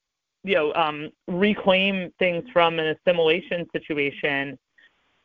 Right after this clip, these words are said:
I, I actually think that that is Jewish tradition.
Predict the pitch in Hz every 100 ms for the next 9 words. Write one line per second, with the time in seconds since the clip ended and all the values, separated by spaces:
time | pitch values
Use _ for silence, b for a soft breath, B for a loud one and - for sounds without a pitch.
0 | _ _ _ - 220 - 294 453 508 427
1 | 254 277 294 247 226 208 - 214 202 -
2 | 143 135 - - - - - -